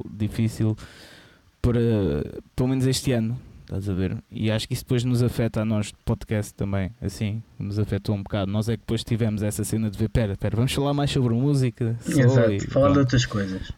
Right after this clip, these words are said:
Speaker 1: Eh, mas, yeah, mas isto está a ser muito difícil porque, eh, tu, pá, estás bué limitado a, a, a experiências, tipo, repetidas, né? Eh, este ano. É tipo, pronto, não sei se, quer dizer, mas tu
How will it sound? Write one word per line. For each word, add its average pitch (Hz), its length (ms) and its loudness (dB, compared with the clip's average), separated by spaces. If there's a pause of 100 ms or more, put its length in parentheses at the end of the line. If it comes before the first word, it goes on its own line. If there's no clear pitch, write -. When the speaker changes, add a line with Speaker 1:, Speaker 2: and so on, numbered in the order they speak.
Speaker 1:
Eh, 104 220 0
mas, 117 220 0 (680)
yeah, 110 220 0
mas 120 140 2
isto 123 180 -2 (140)
está - 160 0
a 117 60 2
ser 127 160 -2
muito 123 220 -2
difícil 131 520 -2
porque, 139 720 -2
eh, 104 280 0
tu, 117 120 0 (240)
pá, - 120 -4
estás 104 240 -2
bué 117 200 2
limitado 131 720 0
a, 101 500 -2
a, 92 40 -2
a 98 40 -4
experiências, 127 1120 0
tipo, 50 720 -6 (600)
repetidas, 139 680 0 (220)
né? 95 260 -4 (140)
Eh, 98 460 -2 (280)
este 117 280 -2
ano. 131 260 0 (280)
É 98 80 -4
tipo, 117 240 -2 (640)
pronto, 127 180 0
não 113 140 -2
sei 117 160 -2
se, - 140 -8 (340)
quer 208 80 -2
dizer, 123 140 0
mas 117 140 0
tu 147 100 -2